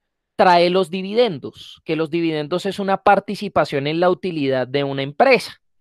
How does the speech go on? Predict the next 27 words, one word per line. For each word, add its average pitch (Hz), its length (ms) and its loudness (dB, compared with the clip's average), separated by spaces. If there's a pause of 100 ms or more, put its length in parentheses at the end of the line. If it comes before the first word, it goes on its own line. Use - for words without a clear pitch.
(1120)
Si - 280 0
la 247 180 6
compras 277 500 6
barato 247 400 4
y 262 80 -2
la 240 160 6
vendes 196 480 0
caro, 202 460 2 (440)
también 180 460 2
entonces 185 500 -4
vas 185 200 2
a 196 80 2
tener 160 420 -2
un 208 260 0
margen 208 640 0 (420)
donde, 202 640 2 (160)
eh, 151 840 -2 (400)
a 185 180 6
esa 180 320 4
diferencia 208 560 0
de 220 80 0
precios, 185 380 -6
pues, 180 180 -6
le 151 80 -4
estás 139 300 -6
ganando 147 460 -2
algo. 147 320 0